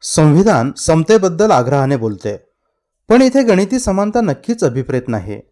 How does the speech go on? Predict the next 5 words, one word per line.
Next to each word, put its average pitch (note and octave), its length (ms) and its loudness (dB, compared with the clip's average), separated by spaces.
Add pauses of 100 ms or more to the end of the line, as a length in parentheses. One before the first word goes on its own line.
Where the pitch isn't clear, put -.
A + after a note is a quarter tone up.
(220)
तर C3 260 4 (220)
जैविक B2+ 340 0
समानता C3+ 540 -2
अपेक्षित B2+ 440 -6
आहे. G2+ 280 -6